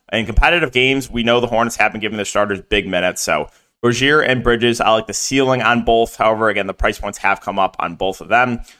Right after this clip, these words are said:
Mark Williams at six point seven, he's been up and down, uh, but a guy that has shown, flashed that ceiling. So I do like his upside in G P Ps. Gordon Hayward, six point four, kinda indifferent on him.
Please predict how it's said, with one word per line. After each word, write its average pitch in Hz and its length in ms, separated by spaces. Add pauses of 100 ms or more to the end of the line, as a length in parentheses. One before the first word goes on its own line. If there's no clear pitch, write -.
(200)
Mark 147 200
Williams 156 280
at - 60
six - 220
point 139 200
seven, 135 280
he's 139 160
been 131 160
up 131 260
and 107 160
down, 117 460 (180)
uh, 107 100
but 113 140
a - 20
guy 120 200
that 110 100
has 117 240
shown, 113 400
flashed - 520
that 107 200
ceiling. 113 420
So 104 200
I 98 80
do 120 180
like 113 180
his 104 160
upside 104 380
in 98 80
G 85 180
P 78 160
Ps. 160 460 (580)
Gordon 170 220
Hayward, 156 300
six 156 160
point 156 260
four, 147 160
kinda 156 260
indifferent 143 380
on 143 120
him. 143 260